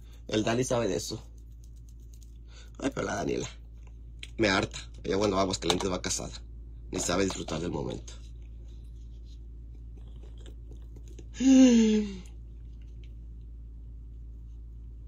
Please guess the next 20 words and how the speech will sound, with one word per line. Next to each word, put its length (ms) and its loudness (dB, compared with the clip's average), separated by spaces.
¿Qué 120 -2
estoy 320 2
haciendo 420 0
yo? 180 -4
Perdón, 280 -4
mira. 240 0
Eh, 120 0
ahora 140 2
me 80 4
estoy 160 0
maquillando 360 4
así 120 0
como 220 2
que, 240 0
como 240 4
que 100 6
de 80 10
atrás 300 4
pa'lante, 520 6
güey. 280 0